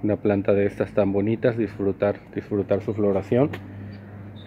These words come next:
Aunque con las lluvias no creo que las, que las podamos disfrutar mucho, pero, eh, cuando están así pequeñitas en botón se ven,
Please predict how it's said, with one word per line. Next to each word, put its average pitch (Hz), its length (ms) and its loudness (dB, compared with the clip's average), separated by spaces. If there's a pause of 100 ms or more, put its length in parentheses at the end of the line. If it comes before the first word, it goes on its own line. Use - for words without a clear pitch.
(840)
Aunque 113 340 4
con 104 180 2
las 98 160 2
lluvias 117 500 4
no 107 120 2
creo 104 260 0
que 101 140 4
las, 98 220 4 (1200)
que 110 100 6
las 104 140 6
podamos 110 360 8
disfrutar 113 500 6
mucho, 139 340 6 (1900)
pero, 139 320 10 (2500)
eh, 101 500 4 (1300)
cuando 107 200 0
están 113 280 0
así 110 280 -2
pequeñitas 107 600 -4
en 107 140 -6
botón 127 320 -4
se 120 80 -4
ven, 107 220 -4